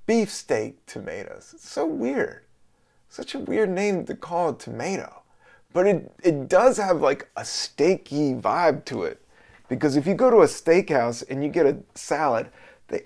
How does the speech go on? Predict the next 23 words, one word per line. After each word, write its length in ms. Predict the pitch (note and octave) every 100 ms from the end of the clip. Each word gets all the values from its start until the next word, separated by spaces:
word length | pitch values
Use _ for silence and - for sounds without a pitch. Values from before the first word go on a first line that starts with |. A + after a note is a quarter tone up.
| -
always 380 | - A3 G#3 -
got 220 | E3 -
the 80 | A#2+
beefsteak 920 | - F#3 F3+ - - D#3 D3+ C3 - - _ _
tomatoes, 760 | - - B2+ D#3+ C3+ E2 - -
man. 240 | G#2 F#2+ G2 - - - _ _ - - - _ _ _ - - - - _ _ _ _ _ _ -
Why 280 | - F#3+ G#3
is 120 | F3
it, 120 | F3 -
it's 180 | C#3 -
like, 300 | A#2 A2+ - _ _ _ _ _ _ _
dude, 340 | D#3+ F#3+ A2+ -
beef, 300 | F#3 G#3+ -
that's 220 | D#3+ -
how 100 | - F#3+
good 360 | - - D#3+
the, 240 | G3 - - G3+ G3 F3 -
the, 1080 | - - _ _ - - - - - - C3+ - G#2
it's 240 | D3+ -
like 240 | E3 D#3 -
two 260 | - A#3
meat 400 | A#3 F3+ A3+ -
products 600 | - C#3+ C3+ B2+ A#2+ -